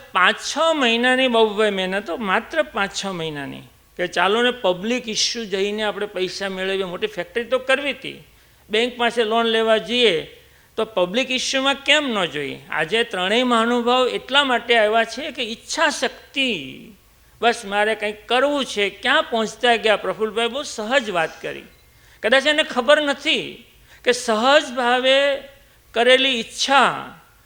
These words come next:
આપણા અનકોન્શિયસ માઇન્ડે એને એટલી બધી તાકાત આપી, એટલા બધા સંજોગો આપ્યા અને એને માત્ર ઈચ્છા કરી હતી નહીં, પરિણામ એ લાવી શક્યા. એણે પબ્લિક ઇસ્યુ કર્યો. શેરબજારની બધાને ખબર પડે,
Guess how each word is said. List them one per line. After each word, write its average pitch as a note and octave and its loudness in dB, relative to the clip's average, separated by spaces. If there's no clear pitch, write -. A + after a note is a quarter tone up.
આપણા G#3 2
અનકોન્શિયસ C#4+ 0
માઇન્ડે B3 0
એને A#3+ 0
એટલી A#3+ 0
બધી D#4+ 4
તાકાત C4+ 2
આપી, D#3 -6
એટલા C#4 2
બધા C#4+ 4
સંજોગો C4 2
આપ્યા A3+ 2
અને F#3+ -4
એને G#3 -4
માત્ર G3 0
ઈચ્છા A#3+ 4
કરી A3+ -2
હતી G#3+ -6
નહીં, A#3 0
પરિણામ G3+ 2
એ F#3 -6
લાવી F3 -2
શક્યા. E3 -4
એણે F#3+ -6
પબ્લિક G3+ -4
ઇસ્યુ D#4 -4
કર્યો. C#3 -8
શેરબજારની G3 -2
બધાને F#3+ -4
ખબર F#3 -6
પડે, A3+ -6